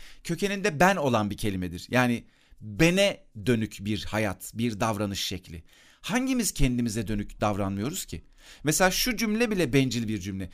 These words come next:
"Senin için saçlarımı süpürge ettim." Kim etti? Ben. Neden? Öyle olması gerektiğine inandım çünkü.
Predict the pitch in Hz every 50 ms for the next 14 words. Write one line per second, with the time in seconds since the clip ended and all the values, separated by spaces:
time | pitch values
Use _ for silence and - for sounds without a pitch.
0 | - - - - - - 151 165 233 240 196 - 233 214 - - 175 170 165 -
1 | - 175 180 180 165 - 147 139 151 147 139 143 120 - - - 82 73 - -
2 | - - - - _ - - _ _ _ _ _ _ _ _ - - - 277 285
3 | 262 220 - - - - 175 214 - - - _ _ - - 123 123 135 135 101
4 | 73 - - - - _ _ _ _ _ - - 107 123 139 139 208 240 247 269
5 | - - _ - - - _ _ _ _ _ 160 196 247 262 233 220 160 165 147
6 | 143 135 - - 120 107 120 113 113 101 - - 107 107 107 107 107 107 104 98
7 | 98 95 87 87 82 - - - 85 - - 82